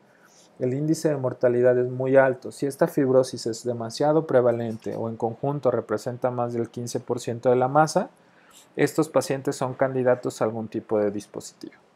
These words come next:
Llámese un dai, llámese un resincro, o lo que el electrofisiólogo considere en cada caso en particular. Otra de las cosas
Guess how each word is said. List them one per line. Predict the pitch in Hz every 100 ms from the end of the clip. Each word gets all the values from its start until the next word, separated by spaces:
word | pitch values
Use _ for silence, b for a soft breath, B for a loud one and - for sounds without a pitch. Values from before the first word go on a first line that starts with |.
| _
Llámese | 117 110 113 -
un | 104
dai, | 110 147 180 185 185 185 - b b _
llámese | 113 113 113
un | 110
resincro, | 104 - 170 196 190 156 151 160 b b b
o | 117
lo | 120 123
que | - 127 135 -
el | 120 117 120 -
electrofisiólogo | 120 113 117 113 110 - 117 113 117
considere | 110 - 110 110 113
en |
cada | 110 107 107
caso | 101 -
en | 98
particular. | 98 - 92 - - - - _ B B B B B B B - _
Otra | 160 175 196
de |
las | 175 170
cosas | 170 180 175 -